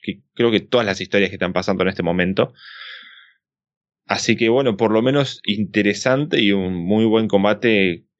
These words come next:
Bueno, ya decías, es corto, no lo, no lo vi en, entero. Pero, claro, tener a Cesaro y Daniel Bryan en el ring es, es una maravilla. Y hablando de maravillas,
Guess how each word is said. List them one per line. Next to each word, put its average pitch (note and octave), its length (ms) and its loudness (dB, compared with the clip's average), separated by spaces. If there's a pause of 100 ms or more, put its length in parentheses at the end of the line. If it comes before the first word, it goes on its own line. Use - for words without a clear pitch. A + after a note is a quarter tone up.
(100)
Bueno, F#2 260 -2
ya F#2+ 140 0
decías, F2+ 380 -2
es - 160 -10
corto, G#2 420 0
no F2 120 -2
lo, E2 160 2
no - 120 -8
lo F2+ 120 0
vi F2 240 2
en, E2 320 -6 (400)
entero. G#2 580 -2 (920)
Pero, F#2 1000 2 (680)
claro, G2+ 260 -2
tener G#2+ 200 -2
a A2+ 60 -2
Cesaro A2 360 0
y G2 140 2
Daniel G2+ 240 0
Bryan G2+ 260 2
en E2 60 0
el E2 120 -4
ring G2 200 0
es, F2 180 -2
es - 240 -10
una E2+ 180 -4
maravilla. F2 600 0 (1000)
Y F#2+ 1000 0 (200)
hablando B2+ 340 0
de G#2 100 2
maravillas, G#2 720 0